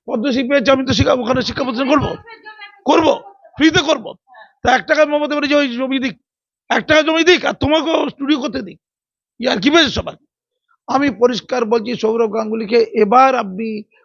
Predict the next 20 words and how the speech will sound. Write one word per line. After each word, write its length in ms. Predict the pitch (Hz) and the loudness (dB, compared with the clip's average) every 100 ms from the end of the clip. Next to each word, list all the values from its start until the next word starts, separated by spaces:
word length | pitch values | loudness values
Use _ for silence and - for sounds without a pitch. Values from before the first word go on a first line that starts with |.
| _ | _
কথা 400 | 185 226 226 277 | -2 -2 0 0
রাখতে 300 | 269 - 226 | 0 -2 -8
পারেননি। 520 | 160 170 160 156 156 _ _ _ _ - | -6 -8 -8 -14 -20 _ _ _ _ -4
সেই 260 | 240 240 | 2 2
সুনীল 300 | - 208 240 | 0 -4 -4
গঙ্গোপাধ্যায়ের 600 | 220 233 220 226 214 233 | -4 -4 -4 -2 -2 -2
কবিতা, 320 | 202 220 220 | -2 -4 -4
"কেউ 340 | 214 240 254 247 | -6 -4 -4 -4
কথা 280 | 226 - 190 | -6 -4 -4
রাখিনি", 420 | 175 196 165 156 _ _ _ _ _ | -4 -8 -12 -14 _ _ _ _ _
আপনিও 540 | 214 214 175 190 240 240 | -2 -2 -2 -4 -2 -2
কথা 320 | 233 220 220 | -2 -2 0
রাখবেন 340 | 220 196 220 | -2 0 -2
না। 180 | 233 240 | 0 -2
আপনি 240 | 208 214 | -2 -4
তো 80 | 196 | -2
বাংলার 380 | 220 208 208 - | -2 -2 -2 0
আইকন, 640 | - 123 - 214 - 180 _ _ _ _ | -2 -4 -6 -4 -2 -4 _ _ _ _
কি 180 | 269 311 | 2 4
দরকার 360 | 277 269 233 | 4 4 2